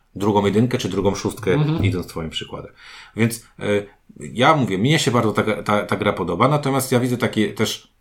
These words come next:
Speaker 1: e, dwa zagrożenia. Pierwsze takie zagrożenie, w Polsce trick-taking ogólnie nie jest lubiany. To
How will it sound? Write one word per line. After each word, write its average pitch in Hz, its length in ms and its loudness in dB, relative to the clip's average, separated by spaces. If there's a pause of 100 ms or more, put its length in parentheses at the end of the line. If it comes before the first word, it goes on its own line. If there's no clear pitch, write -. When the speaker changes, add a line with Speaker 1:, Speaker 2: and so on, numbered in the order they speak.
Speaker 1:
e, 90 580 -6 (920)
dwa 95 340 2
zagrożenia. 95 560 2
Pierwsze 101 440 0
takie 87 200 -10
zagrożenie, 92 400 -4 (280)
w - 60 -20
Polsce 123 300 2
trick-taking 104 540 0
ogólnie 95 340 0
nie 92 120 -2
jest 90 180 -4
lubiany. 90 360 -2
To 95 160 -2